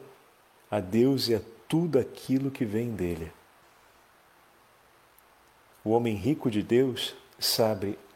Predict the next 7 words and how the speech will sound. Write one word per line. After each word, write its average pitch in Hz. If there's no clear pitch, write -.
ser -
generoso, 120
sabe 113
render 101
graças 110
e 120
sabe 113